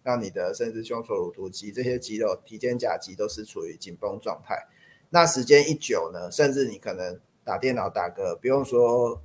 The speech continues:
半年，你可能打三个月，这边的筋膜其实都可能有粘连。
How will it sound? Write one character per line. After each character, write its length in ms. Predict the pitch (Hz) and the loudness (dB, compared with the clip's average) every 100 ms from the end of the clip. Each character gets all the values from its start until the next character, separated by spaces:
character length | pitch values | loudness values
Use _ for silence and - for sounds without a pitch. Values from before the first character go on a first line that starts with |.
| - | -6
半 200 | 120 90 | -6 -6
年， 140 | - - | -14 -10
你 80 | |
可 100 | 127 | -2
能 100 | 127 | -2
打 160 | 110 76 | 0 -4
三 180 | - 120 | -2 -2
个 100 | 120 | -2
月， 300 | 95 104 87 - _ | -2 -4 -4 -10 _
这 100 | 165 | 4
边 220 | 156 156 | 6 8
的 100 | 131 | 6
筋 200 | 120 131 | 4 0
膜 180 | 127 98 | -2 -4
其 160 | 107 | -6
实 80 | 110 | -10
都 160 | 95 110 | -6 -6
可 140 | 117 | -6
能 100 | 85 | -12
有 100 | 73 - | -14 -10
粘 280 | 95 98 | -8 -8
连。 160 | 90 85 | -10 -16